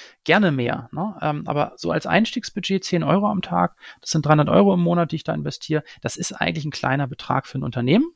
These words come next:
gerade wenn ich Mitarbeiter hab, wenn ich Geschäftsräume hab oder sowas, da zahle ich meistens für die Firmenwagen schon mehr. Ähm, und hab jetzt einfach dieses Thema, ich, d-, die Kunden, ähm, die mich noch nicht kennen, erfahren von mir. Na,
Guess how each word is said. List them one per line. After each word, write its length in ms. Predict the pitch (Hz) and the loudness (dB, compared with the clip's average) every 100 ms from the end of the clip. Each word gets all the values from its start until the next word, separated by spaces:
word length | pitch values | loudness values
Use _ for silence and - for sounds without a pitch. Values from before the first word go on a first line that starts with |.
| _ _ _ | _ _ _
gerade 260 | 151 151 135 | 0 2 2
wenn 100 | 123 | 0
ich 140 | - | 2
Mitarbeiter 480 | 180 202 175 165 151 | 4 4 2 2 2
hab, 200 | 160 - | 0 -2
wenn 100 | 131 | -6
ich 180 | 127 - _ - | -6 -8 _ -12
Geschäftsräume 680 | - 180 - 160 165 156 151 | 0 0 0 0 2 2 0
hab 180 | 147 | -2
oder 140 | 143 143 | -4 -2
sowas, 360 | 147 143 - - - - - | 0 -2 -4 -10 -18 -16 -8
da 100 | 127 | -4
zahle 240 | - 147 | 0 2
ich 60 | 156 | 2
meistens 280 | 151 139 151 | 2 0 -4
für 120 | 123 | -6
die 80 | 131 | -2
Firmenwagen 460 | 208 180 127 123 | 2 2 2 -4
schon 180 | - 123 | -6 -6
mehr. 240 | 123 175 - - - - - - - - _ _ _ _ | -2 -2 -4 -14 -18 -16 -16 -18 -20 -20 _ _ _ _
Ähm, 520 | 156 156 151 151 165 _ - | 2 2 0 -6 -8 _ -2
und 180 | 180 147 | 2 2
hab 140 | 185 | 4
jetzt 160 | 190 - | 2 2
einfach 220 | 165 180 | 0 -2
dieses 280 | 143 156 - | -4 -10 -4
Thema, 460 | 160 190 196 190 - 508 _ _ _ - | 0 2 0 0 -6 -18 _ _ _ -6
ich, 260 | - - - | -6 -6 -12
d-, 340 | 147 - - - | -6 -4 -4 -4
die 160 | 147 | -6
Kunden, 480 | - 208 240 196 175 - - | 2 4 4 2 0 -2 2
ähm, 420 | 151 143 143 170 - | 4 4 2 -4 -2
die 40 | |
mich 200 | 143 135 | 2 2
noch 100 | 135 | 2
nicht 180 | 123 - | 0 0
kennen, 240 | - 202 165 | 2 4 2
erfahren 380 | 151 147 147 | -2 2 2
von 220 | 147 120 135 | 0 -4 -6
mir. 160 | - _ _ _ _ _ _ _ _ _ _ _ - | -8 _ _ _ _ _ _ _ _ _ _ _ -8
Na, 180 | 143 | -6